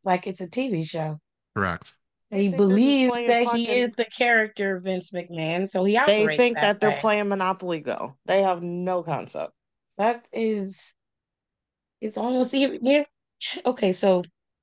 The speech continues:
Speaker 1: that
Speaker 3: Actually, I have
Speaker 1: reminds
Speaker 3: to
Speaker 1: me of
Speaker 3: check mine. That
Speaker 1: somebody
Speaker 3: reminds
Speaker 1: else.
Speaker 3: me.
Speaker 1: It reminds me of Ronald Isley. So a while back, I, I got into a deep dive of Ronald Isley and the Isley brothers.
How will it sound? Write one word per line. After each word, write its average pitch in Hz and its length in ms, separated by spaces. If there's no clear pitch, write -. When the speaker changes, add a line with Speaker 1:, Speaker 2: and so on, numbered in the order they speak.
Speaker 1:
that 240 180
Speaker 3:
Actually, - 20
I 339 60
have 311 60
Speaker 1:
reminds 220 320
Speaker 3:
to - 20
Speaker 1:
me 202 140
of 190 100
Speaker 3:
check - 100
mine. 185 140
That 165 140
Speaker 1:
somebody - 20
Speaker 3:
reminds 151 220
Speaker 1:
else. 117 200
Speaker 3:
me. 110 220
Speaker 1:
It 196 100
reminds 196 640
me 202 260
of 170 120
Ronald 180 540
Isley. 160 680
So 175 560
a 202 40
while 214 340
back, 247 260
I, 220 260
I 208 120
got 208 220
into 214 300
a 202 60
deep 185 320
dive 185 360
of 165 180
Ronald 180 440
Isley 180 520
and 170 120
the 165 120
Isley 185 460
brothers. 196 640